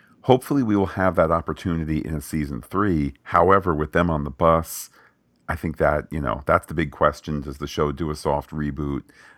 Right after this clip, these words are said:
Um, does it, does it need to do a soft reboot and then not be back in New Orleans with Tyrone's powers? Time will tell. I know, Pete, as soon as there's news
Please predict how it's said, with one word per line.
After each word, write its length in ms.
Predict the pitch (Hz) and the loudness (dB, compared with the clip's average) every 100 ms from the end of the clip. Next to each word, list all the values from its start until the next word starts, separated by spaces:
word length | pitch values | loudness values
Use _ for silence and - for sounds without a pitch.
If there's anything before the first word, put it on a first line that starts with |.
| _ - | _ -8
Um, 560 | 76 73 71 69 69 _ _ _ - - 69 80 | -4 -2 -2 -4 -8 _ _ _ -20 -18 -18 -4
does 240 | 73 69 | -2 -2
it, 180 | 73 67 _ _ _ - | -4 -6 _ _ _ -6
does 260 | 71 67 | -4 -4
it 160 | 71 - _ _ _ 78 | -6 -8 _ _ _ -8
need 440 | 82 98 151 196 | -2 2 2 0
to 80 | 123 | -4
do 180 | 92 87 | -4 -4
a 60 | |
soft 360 | 80 82 71 - | -2 0 0 0
reboot 500 | 80 78 76 76 73 _ _ | -4 -2 -2 -2 -4 _ _
and 260 | 80 80 | -4 -2
then 220 | 76 78 76 | 0 0 0
not 240 | 82 80 | -2 -2
be 100 | 80 | -10
back 300 | 71 76 80 | -6 -8 -6
in 100 | 71 | -10
New 60 | 73 | -6
Orleans 500 | 98 95 85 85 80 | -4 -4 -4 -6 -8
with 220 | 76 - | -12 -8
Tyrone's 380 | 73 73 71 69 | -8 -8 -10 -10
powers? 560 | 71 71 69 69 69 _ _ _ - | -8 -6 -8 -10 -12 _ _ _ -12
Time 300 | 101 110 120 | -6 -4 -2
will 120 | 92 | -4
tell. 520 | - 78 71 71 - | -2 0 0 -2 -6
I 80 | 85 | -8
know, 160 | 76 76 | -6 -8
Pete, 320 | - 82 73 | -6 -6 -6
as 100 | - | -10
soon 160 | - 82 | -8 -8
as 100 | 80 | -6
there's 200 | 76 73 | -10 -8
news 520 | 80 80 78 73 - | -6 -6 -6 -8 -12